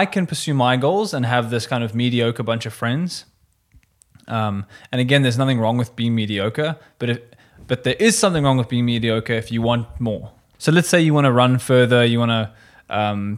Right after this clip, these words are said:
compete in, you know, athletic competitions, ultras, Spartan races, you wanna get good at a sport, um, you wanna start a business, you wanna make more money.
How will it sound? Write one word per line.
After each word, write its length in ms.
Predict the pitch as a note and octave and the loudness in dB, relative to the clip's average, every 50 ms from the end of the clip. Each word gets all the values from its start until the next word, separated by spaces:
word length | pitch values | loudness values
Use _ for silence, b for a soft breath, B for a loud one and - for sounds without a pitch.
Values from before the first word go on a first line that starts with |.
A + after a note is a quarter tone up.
| - | -6
compete 420 | - - B2+ B2 - C#3+ C3+ B2+ - | -2 -2 -2 0 2 0 0 0 0
in, 260 | C3+ B2 A#2 A2+ G#2+ - _ _ _ - - - _ _ _ _ _ _ _ - _ _ _ _ _ _ _ | 0 0 0 -2 -4 -6 _ _ _ -20 -20 -20 _ _ _ _ _ _ _ -20 _ _ _ _ _ _ _
you 100 | B2+ A#2+ | -8 -6
know, 160 | G#2+ F#2+ D#2 A#1+ A1+ - _ _ - | -6 -8 -10 -14 -16 -20 _ _ -12
athletic 400 | A#2 - - B2+ B2 A#2+ B2 - | -10 -4 -2 0 0 0 -2 -2
competitions, 880 | - B2+ A2+ A#2+ A#2 B2 A#2+ G#2+ - A#2+ A2+ A2+ A2 A2 A2 G#2+ - b b b b b b b - | -2 -2 -2 -2 -6 -6 -8 -6 -4 -4 -4 -4 -4 -4 -6 -8 -10 b b b b b b b 0
ultras, 720 | A2+ A#2+ A#2+ A2 - - - B2+ A#2 A2 G#2+ G#2+ G#2+ G#2+ | 0 0 0 -4 -10 -4 0 0 0 0 0 -2 -4 -6
Spartan 680 | - - - - - - B2 A2 A2 - - A2+ A2 | -8 -8 -10 -10 -2 2 2 2 2 0 -2 -6 -4
races, 680 | G#2 G#2 G#2 G#2+ - - A#2 A2 G#2 G#2 G#2 G#2 G#2 - | -2 -2 -2 -2 -4 -4 -4 -4 -4 -4 -6 -8 -6 -4
you 60 | B2 | -2
wanna 400 | A2+ A2+ A2 A2 G#2+ G#2 G2+ F#2 B B B B B B B - | -2 0 0 -2 -2 -2 -4 -6 B B B B B B B -4
get 180 | - A#2 - - | -4 -4 0 0
good 120 | B2+ A#2+ | 2 2
at 80 | A#2 A2 | 2 2
a 100 | A2+ G#2 | 0 -2
sport, 680 | - - - - - A#2 A2 A2 G#2 - - - - - - _ | -2 -8 -8 -6 -4 -2 -2 -2 -2 -4 -8 -10 -10 -12 -14 _
um, 440 | - - F#2+ F#2 F#2 - F#2+ G2+ A#2+ - b b b b b b b b b b _ | -10 -8 -8 -8 -8 -10 -10 -12 -14 -16 b b b b b b b b b b _
you 100 | B2+ A#2+ | -2 0
wanna 120 | A2+ A2 | 0 0
start 220 | G2+ - C3 A#2 A2+ | 2 2 2 2 2
a 40 | |
business, 580 | G#2 A2 - D#3+ D#3+ D3+ D3+ D#3+ D3+ D3 C#3 - | 0 2 4 4 4 6 4 4 2 2 0 -2
you 40 | C3 | -4
wanna 120 | A#2+ A2+ | -4 -2
make 180 | A2+ A2+ A2+ A2+ | -2 -4 -4 -4
more 120 | B2 A2 | -4 -2
money. 520 | A2+ A#2+ B2 B2 B2 B2 A#2+ A#2+ A#2+ A2+ | 0 0 2 2 2 0 0 -2 -2 -6